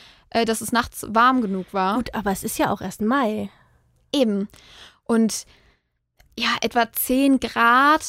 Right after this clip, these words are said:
Speaker 1: sollte es nachts
Speaker 2: Ja.
Speaker 1: halt schon haben, damit du angenehm im Auto schlafen kannst.
Speaker 2: Mhm.
Speaker 1: Ist natürlich was ganz anderes als ein Zelt. Da zieht's natürlich nicht so durch und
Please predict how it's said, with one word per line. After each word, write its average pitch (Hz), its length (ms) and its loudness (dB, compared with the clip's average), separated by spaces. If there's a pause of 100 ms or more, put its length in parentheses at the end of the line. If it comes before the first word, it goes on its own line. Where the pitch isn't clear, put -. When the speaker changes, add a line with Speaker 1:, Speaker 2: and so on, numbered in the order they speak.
(120)
Speaker 1:
sollte 233 380 2
es - 100 -6
nachts 240 180 0
Speaker 2:
Ja. 208 220 -4
Speaker 1:
halt 247 160 0
schon 311 400 0
haben, 208 500 0 (300)
damit 233 240 2
du 254 60 -2
angenehm 262 440 2
im 269 140 0
Auto - 160 -2
schlafen 226 380 -8
kannst. 214 240 2
Speaker 2:
Mhm. 208 40 2
Speaker 1:
Ist 220 80 0
natürlich 220 300 -2
was 208 160 -6
ganz 220 180 -4
anderes - 260 -8
als - 280 -8
ein 196 80 -8
Zelt. 208 580 0 (600)
Da 208 140 2
zieht's - 360 0
natürlich 202 400 -2
nicht 202 160 -2
so 202 100 0
durch 214 500 2
und 208 320 -4